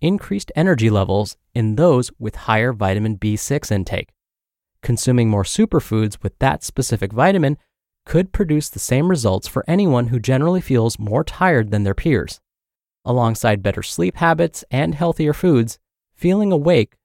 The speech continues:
won't be as much of a challenge. And five, they regulate the digestive system. Most stores that sell groceries or health supplements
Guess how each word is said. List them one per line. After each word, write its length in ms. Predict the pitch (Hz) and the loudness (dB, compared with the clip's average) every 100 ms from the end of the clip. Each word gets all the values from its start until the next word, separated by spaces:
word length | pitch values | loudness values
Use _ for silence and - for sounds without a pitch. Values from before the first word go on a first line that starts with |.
| _ - | _ -2
won't 240 | 147 - | 0 2
be 100 | 117 | 2
as 140 | 95 101 | 2 2
much 180 | 95 | -2
of 60 | 92 | -2
a 60 | 92 | -2
challenge. 500 | 147 127 90 - _ _ _ _ _ _ _ _ _ | 0 0 -2 -10 _ _ _ _ _ _ _ _ _
And 140 | 101 98 | -8 -4
five, 420 | - 156 160 156 _ _ _ _ _ | 0 2 2 -2 _ _ _ _ _
they 140 | 98 98 | -4 0
regulate 560 | 139 185 120 101 - _ | 2 2 2 2 -2 _
the 80 | 107 | -2
digestive 520 | 101 98 117 - 95 | 0 2 0 0 -6
system. 460 | - 92 - - - _ _ _ _ _ _ _ _ | -6 -8 -8 -12 -12 _ _ _ _ _ _ _ _
Most 280 | 123 139 123 | 0 0 0
stores 320 | - 127 120 | 0 4 4
that 160 | 107 - | 0 -2
sell 180 | 113 104 | 0 0
groceries 520 | 110 104 - 113 101 | 2 0 0 0 0
or 80 | 95 | -2
health 240 | 123 127 | -2 -2
supplements 520 | - 120 123 120 120 | 0 -2 0 -4 -4